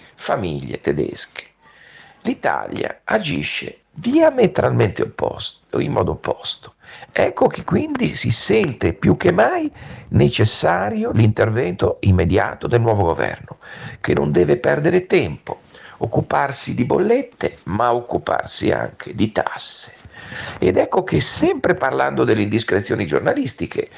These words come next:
che anticipano praticamente, quantomeno a grandi linee,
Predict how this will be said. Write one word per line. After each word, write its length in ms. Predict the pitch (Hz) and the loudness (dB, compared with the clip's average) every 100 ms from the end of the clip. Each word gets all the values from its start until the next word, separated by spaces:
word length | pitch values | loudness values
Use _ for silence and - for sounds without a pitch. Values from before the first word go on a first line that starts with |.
| - - | -12 -8
che 160 | - 85 | -2 0
anticipano 1040 | 78 95 202 202 - 90 - 73 - - - | 0 -2 0 2 2 0 0 -2 -2 -6 -6
praticamente, 1120 | - - - - - 117 117 - - - _ | -6 -6 -4 -2 0 0 -2 -2 -4 -4 _
quantomeno 1080 | - - - - - 107 135 131 110 - - _ - | -6 -4 -4 -2 0 4 4 4 2 0 -4 _ -10
a 140 | - | -6
grandi 380 | - 104 104 143 | -2 -2 2 2
linee, 440 | 220 185 123 - | 4 4 4 0